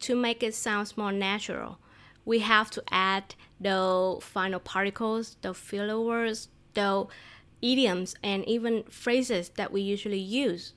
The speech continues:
in daily life. So if the student don't have the basic knowledge, then they will have a hard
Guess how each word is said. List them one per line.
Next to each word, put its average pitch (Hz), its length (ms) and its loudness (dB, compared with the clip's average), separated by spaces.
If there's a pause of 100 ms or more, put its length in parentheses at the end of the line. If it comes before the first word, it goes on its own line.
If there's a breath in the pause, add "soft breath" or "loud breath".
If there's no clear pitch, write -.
(160)
in 196 320 -4
daily 202 300 0
life. 214 360 -2
So 202 300 -4 (260 loud breath)
if 311 180 4
the 277 100 0
student 262 460 2 (560)
don't 294 360 4
have 226 560 2 (140)
the 214 80 -2
basic 208 760 -4 (400 soft breath)
knowledge, - 800 0 (460)
then 220 300 2
they 240 100 2
will 254 120 2
have 233 220 0
a 214 40 -4
hard - 380 2